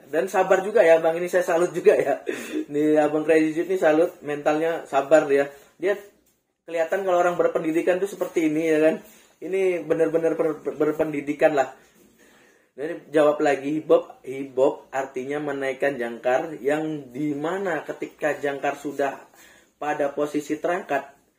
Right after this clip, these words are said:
dari dalam air atau laut, biasa dinamakan anchor up, anchor up atau anchor up ya. Sedangkan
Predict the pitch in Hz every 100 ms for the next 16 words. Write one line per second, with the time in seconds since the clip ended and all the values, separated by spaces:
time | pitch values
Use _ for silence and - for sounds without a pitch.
0 | _ _ 127 139 165 175 147 113 - _
1 | - 131 127 123 - 165 143 127 120 -
2 | 139 160 123 123 - _ _ _ _ _
3 | 127 135 135 131 170 151 139 139 151 160
4 | - - _ _ _ _ _ _ _ 147
5 | 160 156 147 156 156 147 127 - 123 127
6 | 143 135 143 127 123 - 127 123 123 135
7 | - 110 117 - _ _ _ _ _ 147
8 | 160 160 160 196 220 208